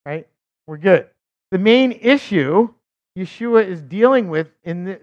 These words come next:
this word to Sardis is dead works. They're doing all kinds of things, but they're not for the Lord.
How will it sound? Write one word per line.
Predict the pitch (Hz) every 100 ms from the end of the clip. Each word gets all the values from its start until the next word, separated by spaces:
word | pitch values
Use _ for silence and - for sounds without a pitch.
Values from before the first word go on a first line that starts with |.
| 165
this | 180 175
word | 170 208 226 180 170
to | -
Sardis | _ - 240 196 _ _ _ _
is | 269 262 240 - _ _ 233
dead | 240 208
works. | 220 254 240 196 _ _ _ _
They're | 233 220
doing | 247 233
all | 220 240 254
kinds | 254 233 240 233
of | 247 -
things, | 254 247 214
but | 190 208
they're | 214
not | 214 220 220 190
for | 226
the | 214
Lord. | 214 220 220 170 131